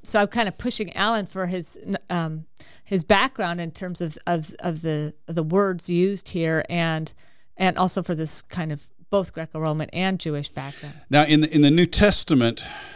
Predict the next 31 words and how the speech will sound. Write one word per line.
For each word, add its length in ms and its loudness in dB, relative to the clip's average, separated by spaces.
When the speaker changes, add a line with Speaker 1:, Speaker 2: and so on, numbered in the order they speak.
Speaker 2:
sarx 520 2
can 200 0
be, 560 2
can 180 -2
have 160 0
a 60 0
range 420 0
of 80 -4
meanings. 540 -6
Speaker 1:
Mm-hmm. 240 -8
Speaker 2:
It 220 -2
can, 440 4
it 200 -4
can 300 2
simply 400 2
refer 380 0
to 220 -4
our 340 -2
embodied, 720 -2
created 640 -2
existence, 640 -6
but 180 0
it 140 0
Speaker 1:
I 60 -6
Speaker 2:
can 220 2
Speaker 1:
think 120 4
I 80 6
Speaker 2:
also 60 8
Speaker 1:
remember 320 2
just, 400 -8
b-, 100 -16